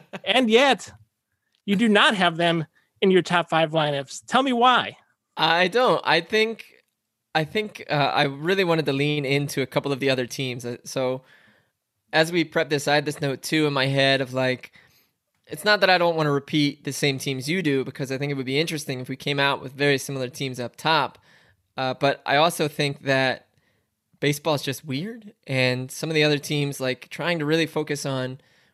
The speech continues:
Speaker 1: what these teams, quote, could be capable of. I like this lineup a lot. I really do, like you were saying. I think it's hard, like, even adding Jake Lamb as,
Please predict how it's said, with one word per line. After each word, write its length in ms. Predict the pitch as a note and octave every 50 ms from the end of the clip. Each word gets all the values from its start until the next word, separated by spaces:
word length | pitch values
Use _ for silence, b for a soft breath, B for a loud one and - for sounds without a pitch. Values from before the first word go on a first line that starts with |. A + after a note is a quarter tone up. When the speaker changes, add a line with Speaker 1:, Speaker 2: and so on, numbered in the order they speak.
| _
Speaker 1:
what 200 | - C#3+ D3 D3+
these 140 | E3 D#3 C#3+
teams, 280 | - - D#3+ D3+ D3 -
quote, 360 | - - C#3 C#3+ - - E3+
could 220 | - - D#3+ D#3
be 100 | D3 E3
capable 460 | D#3 - - D#3+ D#3+ D#3+ D#3 F3+ F3+ F3
of. 140 | F3 - -
I 140 | - D#3+ G#3
like 320 | B3 G3+ F#3 G#3+ G3+ - _ _ _ -
this 200 | - C#3+ C#3+ -
lineup 360 | D#3 D#3 D3 C#3+ C#3+ B2 -
a 60 | B2+
lot. 240 | C#3 C3 B2+ A#2 B2+
I 20 |
really 260 | C3 C#3 D#3 D3+ D3
do, 240 | B2+ C3+ C3 C3 C3
like 200 | B2+ B2+ A#2+ -
you 60 | C3
were 60 | C3 B2
saying. 380 | - - C3+ B2+ B2 A#2+ B2+ b b b b b b b b b b
I 60 | -
think 160 | C3 D3 D3+ D#3
it's 140 | C#3+ -
hard, 320 | - - D3 D3+ D#3 D3+ D3+
like, 220 | D3+ D3 C#3+ -
even 300 | F3+ F#3 G3 F#3+ F#3 - - -
adding 260 | C#3 D3 D#3 D#3+ D3+
Jake 220 | - D#3+ D#3+ D3+
Lamb 300 | - C#3 D3 D3+ D3 C#3+
as, 220 | C#3+ C3 B2+ -